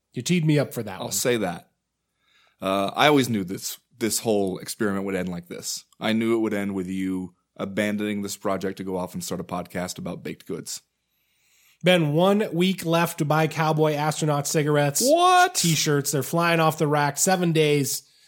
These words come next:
Speaker 1: Uh, we were right up around two hundred when I looked earlier.
Speaker 2: Yeah, we were, like, at one ninety-seven, I believe.
Speaker 1: So I feel like we could all be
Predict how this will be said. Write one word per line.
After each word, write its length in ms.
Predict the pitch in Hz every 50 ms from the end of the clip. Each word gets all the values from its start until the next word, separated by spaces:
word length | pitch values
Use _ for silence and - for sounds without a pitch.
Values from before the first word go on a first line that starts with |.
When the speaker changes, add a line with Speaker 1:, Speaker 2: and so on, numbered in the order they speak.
| _ _ -
Speaker 1:
Uh, 160 | 123 123 131
we 80 | 135 170
were 100 | 196 180
right 220 | 156 165 175 180
up 140 | 180 165 139
around 300 | 156 165 156 147 139 127 -
two 160 | 185 175 135
hundred 280 | 147 160 147 131 110
when 120 | 113 120 120
I 60 | 117
looked 220 | 120 123 113 -
earlier. 440 | 131 127 120 107 101 92 87 92 - _ _ _ _ -
Speaker 2:
Yeah, 260 | 107 123 131 123 101
we 120 | 95 101
were, 140 | 104 104 107
like, 180 | 104 107 101 107
at 100 | 101 104
one 300 | 98 110 113 117 117 110
ninety-seven, 720 | 110 110 110 107 101 98 - - - 110 110 101 90 87
I 60 | 87
believe. 340 | - - 76 78 73 80 - -
Speaker 1:
So 560 | - - 147 135 127 123 117 113 101 - _ _ _ _ _ _ _ _ _ _ _ _ _ _ _
I 80 | - 135
feel 180 | - 208 190 180
like 160 | 175 156 143
we 100 | 160 160
could 140 | 147 151 151
all 220 | 151 151 147 139
be 420 | 131 143 143 139 135 131 131 127